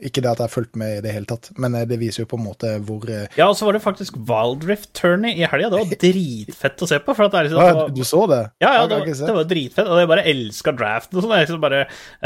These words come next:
Speaker 2: eh, for at, eh, nå har vi sett League of Legends World som har vart over en måned, ikke sant? Og så ser du det
Speaker 1: Mm.
Speaker 2: samme oppe hele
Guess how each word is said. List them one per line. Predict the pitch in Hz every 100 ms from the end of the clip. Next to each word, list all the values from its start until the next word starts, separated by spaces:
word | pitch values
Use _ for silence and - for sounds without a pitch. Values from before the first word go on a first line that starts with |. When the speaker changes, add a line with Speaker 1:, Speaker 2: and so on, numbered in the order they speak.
| 139
Speaker 2:
eh, | 135 131 131 127
for | - 139
at, | 151 139
eh, | 139 123 90
nå | 139
har | 127
vi | 117
sett | 131 113
League | 117
of | 120
Legends | 107 127 117
World | 120 117 123
som | 127
har | 107
vart | 101 -
over | 117 107
en | 113
måned, | 110 104 151
ikke | - 156
sant? | 127
Og | 123
så | 135
ser | - 110 107
du | 139
det | 131
Speaker 1:
Mm. |
Speaker 2:
samme | 117 117
oppe | 120
hele | 120